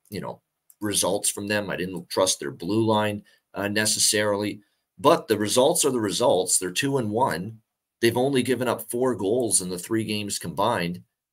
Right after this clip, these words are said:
Did I misevalu-, did I evaluate their blue line incorrectly? I'm not so sure yet. I'm not ready to say that just yet. It is worth noting they played Chicago,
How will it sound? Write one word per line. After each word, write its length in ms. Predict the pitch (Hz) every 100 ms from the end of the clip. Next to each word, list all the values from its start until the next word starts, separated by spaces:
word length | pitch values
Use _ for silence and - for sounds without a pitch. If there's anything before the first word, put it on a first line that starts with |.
| -
Did 140 | 101
I 180 | 95 92
misevalu-, 680 | 92 110 110 92 104 110 110
did 120 | 98
I 200 | 90 90 -
evaluate 720 | 87 90 101 117 110 110 107
their 120 | 87
blue 340 | 71 90 107 117
line 240 | 117 120
incorrectly? 760 | 117 117 117 110 - 139 180 - _ _ _ _ _ -
I'm 100 | 123
not 200 | 135 110
so 120 | 113
sure 320 | 101 - 107
yet. 280 | 110 107 - -
I'm 100 | 95
not 180 | 107
ready 220 | 101 101 90
to 80 |
say 260 | 78 - 95
that 260 | 104 98 -
just 280 | 104 - 104
yet. 240 | 101 92 _ _ _ -
It 120 | 120
is 180 | 131 120
worth 260 | 123 113 110
noting 400 | 113 95 71 58
they 140 | 85
played 420 | - 98 98 90 - _ _ _ _ _ _ _
Chicago, 720 | - 110 117 107 110 110 104